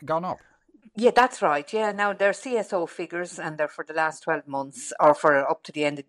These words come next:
Speaker 2: of, um, twenty twenty. Uh, yeah, this is twenty twenty-one, that's right. Um, so you can, there's years in, in agriculture where you can have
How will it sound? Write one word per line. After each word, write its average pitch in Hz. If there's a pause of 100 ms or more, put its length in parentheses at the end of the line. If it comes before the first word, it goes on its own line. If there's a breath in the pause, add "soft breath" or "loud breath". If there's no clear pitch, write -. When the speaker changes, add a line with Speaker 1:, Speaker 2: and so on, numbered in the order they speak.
Speaker 2:
of, 139
um, 135 (160)
twenty 147
twenty. 143 (400 soft breath)
Uh, 147
yeah, 143
this -
is 156
twenty 143
twenty-one, 143
that's 139
right. 151 (420 loud breath)
Um, 180
so 196
you 226
can, 285
there's 202
years 269
in, 190
in 180
agriculture 175
where 160
you 151
can 156
have 156